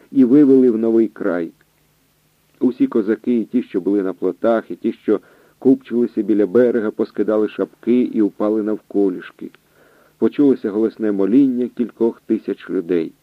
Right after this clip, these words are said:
Захоплений величністю хвилини, впав навколішки і Василь поруч очерета, і, дивлячись на суворе, але милосердне обличчя святого Миколи, почав класти часті поклони.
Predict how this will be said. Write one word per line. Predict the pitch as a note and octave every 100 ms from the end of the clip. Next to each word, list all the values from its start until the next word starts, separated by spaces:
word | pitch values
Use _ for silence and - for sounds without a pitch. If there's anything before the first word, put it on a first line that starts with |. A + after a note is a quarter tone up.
| _ _ _ _ -
Захоплений | G2+ C3+ F3 E3 D3+ D3 C3
величністю | A2 C#3+ D3 D#3 - C3 A#2+ _ A#2+ A2+
хвилини, | - - G2 G#2+ D3+ B2 G#2
впав | D#2+ - C3+ D3
навколішки | C3+ B2+ - D3+ C3+ - - C3+ -
і | C3
Василь | C3 C3+ - D3+ B2
поруч | - G#2 G2+ F#2 - -
очерета, | F#2+ G#2 G2 F2+ - D#2 _ _ _ _ _ _ -
і, | B2+
дивлячись | E3 D3 C#3 C3+ C3 -
на | C3+
суворе, | - B2 B2 D3 C3 A2
але | A#2 B2+ A#2
милосердне | G#2+ A#2 - C3+ A#2+ A2+ G#2+
обличчя | F2+ B2 C3 - G#2+
святого | - G2+ A#2+ G#2
Миколи, | G#2 - C#3+ C#3 B2+
почав | A2 - B2+ A#2
класти | A#2 A#2+ G#2+ - G#2
часті | - A2 - -
поклони. | G2+ G2 - F2+ E2+ D2+